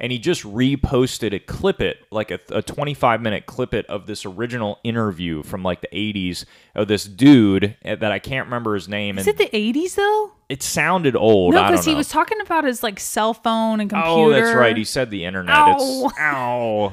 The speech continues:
Speaker 1: It's
Speaker 2: I think
Speaker 1: gotta
Speaker 2: it's the
Speaker 1: be
Speaker 2: YouTuber interviewing this guy.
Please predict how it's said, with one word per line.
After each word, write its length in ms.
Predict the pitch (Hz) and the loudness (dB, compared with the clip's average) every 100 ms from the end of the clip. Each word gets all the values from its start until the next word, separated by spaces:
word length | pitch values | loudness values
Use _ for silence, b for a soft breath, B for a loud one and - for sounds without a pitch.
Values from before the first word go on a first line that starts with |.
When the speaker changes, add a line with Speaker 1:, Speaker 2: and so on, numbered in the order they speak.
| - | 0
Speaker 1:
It's 120 | 120 | 2
Speaker 2:
I 40 | 240 | 2
think 100 | - | 4
Speaker 1:
gotta 220 | 117 262 | 4 4
Speaker 2:
it's 80 | 220 | 4
the 80 | 339 | 2
Speaker 1:
be 240 | 302 269 | 4 4
Speaker 2:
YouTuber 600 | 381 - 311 247 233 196 | 4 4 2 2 0 0
interviewing 640 | 247 302 370 240 202 170 170 | -2 0 0 0 -2 -2 -6
this 220 | 170 - | -8 -6
guy. 560 | 214 285 226 156 190 | -2 -2 -2 -8 -18